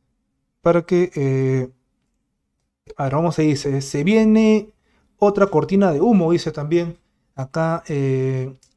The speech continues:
el amigo Erch. Eh, "Muerto el perro, muerto la rabia", también dice acá.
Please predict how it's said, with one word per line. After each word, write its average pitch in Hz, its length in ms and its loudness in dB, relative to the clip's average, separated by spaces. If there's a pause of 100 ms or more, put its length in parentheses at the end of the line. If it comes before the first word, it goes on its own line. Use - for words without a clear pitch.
el 131 160 -6
amigo 156 440 -4
Erch. - 500 0 (420)
Eh, 147 200 -2
"Muerto 190 340 2
el 147 100 -2
perro, 185 360 2
muerto 170 340 0
la 139 140 -2
rabia", 180 360 2
también 156 300 -2
dice 160 520 -4 (400)
acá. 175 480 -2